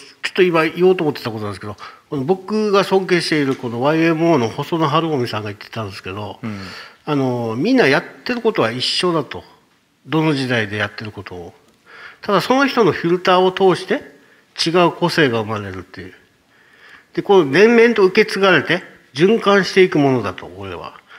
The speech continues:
Speaker 1: 文化とかそういうものは。だからその人のその細野晴臣というフィルターを通して、その、その本質を作り出そうと頑張るという。で、その頑張ったこのものが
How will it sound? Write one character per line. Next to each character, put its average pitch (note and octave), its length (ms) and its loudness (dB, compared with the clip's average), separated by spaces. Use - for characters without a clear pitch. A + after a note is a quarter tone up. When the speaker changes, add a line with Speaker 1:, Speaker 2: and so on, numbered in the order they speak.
Speaker 1:
文 C3 180 0
化 A#2 120 -6
と F#2+ 100 -10
か F#2 80 -10
そ A#2 140 -8
う - 40 -4
い - 20 -6
う G#2+ 60 -8
も G2 100 -12
の F2+ 120 -10
は。 D#2+ 160 -16
だ G3+ 60 -2
か F#3 60 2
ら - 40 4
そ G#3+ 100 2
の A3+ 140 8
人 F3+ 200 2
の B2+ 80 2
そ C#3 120 -4
の B2 80 -2
細 F#3+ 260 2
野 F3+ 80 6
晴 F3+ 220 4
臣 E3 160 4
と B2 80 0
い A2+ 80 0
う - 20 -4
フ C#3+ 140 -6
ィ C#3+ 40 2
ル C3+ 80 0
タ C3 140 2
ー - 20 0
を A#2+ 80 -4
通 B2 240 -4
し - 60 -12
て、 B3 140 -2
そ - 140 -8
の、 A#2 380 -4
そ - 120 -4
の C#3+ 260 4
本 D#3+ 260 4
質 - 280 -6
を G3 240 0
作 - 200 -8
り E3 80 -2
出 F3 120 4
そ F3+ 180 2
う F3 60 2
と - 80 -4
頑 D3 300 4
張 C#3 220 4
る - 20 -6
と G#2+ 160 -10
い G2 120 -12
う。 F#2 120 -16
で、 F3 80 -4
そ G#3 100 2
の F#3 80 6
頑 A#3 280 4
張 A#3+ 100 6
っ A#3+ 120 -2
た E3 120 0
こ D3+ 120 0
の C3 100 2
も D3 220 6
の A3 240 10
が A3+ 280 0